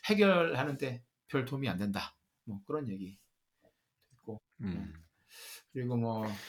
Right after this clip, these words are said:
Speaker 1: 음.
Speaker 2: 그 항상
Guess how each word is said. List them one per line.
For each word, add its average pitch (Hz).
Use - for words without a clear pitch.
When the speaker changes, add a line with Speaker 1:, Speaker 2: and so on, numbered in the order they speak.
Speaker 1:
음. 120
Speaker 2:
그 -
항상 156